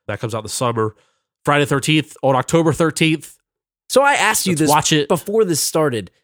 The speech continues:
Speaker 1: Yeah.
Speaker 2: Is this a reboot? Is it just another one?
Speaker 1: I think it's just another one, 'cause what, uh, my theory is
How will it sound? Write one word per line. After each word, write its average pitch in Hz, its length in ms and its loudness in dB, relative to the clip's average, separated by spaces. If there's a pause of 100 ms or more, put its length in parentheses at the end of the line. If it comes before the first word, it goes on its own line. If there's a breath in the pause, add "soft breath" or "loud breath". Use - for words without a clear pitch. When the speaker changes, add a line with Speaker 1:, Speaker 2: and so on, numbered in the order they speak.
(160)
Speaker 1:
Yeah. 113 180 -2 (460)
Speaker 2:
Is 165 140 0
this 220 160 -2
a 175 80 0
reboot? 240 600 0
Is 151 140 -2
it 143 80 -6
just - 180 -4
another 139 400 0
one? 180 140 2
Speaker 1:
I 190 40 4
think 185 100 4
it's 185 100 2
just 196 140 -2
another 147 320 2
one, 113 220 0
'cause 127 340 -2
what, 131 640 -4
uh, 139 200 0
my 143 240 2
theory 175 380 2
is 131 180 0